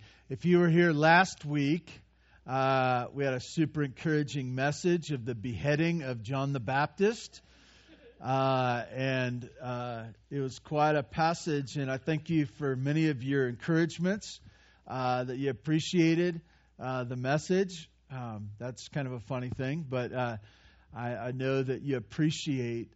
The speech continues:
uh, as a church when God gets to have his way, and that's encouraging to me as a pastor, and encour-, uh, encourages me to go on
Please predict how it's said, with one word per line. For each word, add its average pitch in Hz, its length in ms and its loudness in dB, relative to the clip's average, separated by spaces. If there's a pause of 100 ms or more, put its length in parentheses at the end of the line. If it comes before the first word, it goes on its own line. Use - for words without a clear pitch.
(120)
uh, 117 280 -12 (280)
as 123 120 -12
a 120 80 -12
church - 720 -6 (160)
when 123 400 -8 (240)
God 127 320 -6
gets 135 300 -6
to 127 100 -8
have 127 240 -4
his 127 180 -8
way, 123 500 -4 (120)
and 120 420 -12
that's 131 220 -10
encouraging 127 600 -8
to 120 100 -10
me 120 220 -8
as 120 180 -8
a 107 80 -14
pastor, 120 500 -12
and 117 220 -14
encour-, 123 260 -12 (480)
uh, 117 220 -10
encourages 131 580 -4
me 143 360 0 (420)
to 131 240 -2
go 147 380 0
on 143 340 0